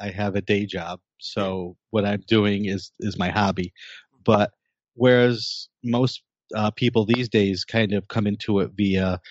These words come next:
blogging, podcasting, you know, creating content, and then moving, uh, forward from there, I started long enough ago where there wasn't really blogging or podcasting. So it just started with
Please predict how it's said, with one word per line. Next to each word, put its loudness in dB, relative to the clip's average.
blogging, 4
podcasting, 0
you 0
know, 2
creating 2
content, 0
and 2
then 2
moving, 2
uh, 0
forward 4
from -8
there, 2
I 2
started 0
long 2
enough -2
ago 2
where 0
there 0
wasn't 4
really 4
blogging 4
or 6
podcasting. 0
So 2
it 2
just -2
started 2
with 0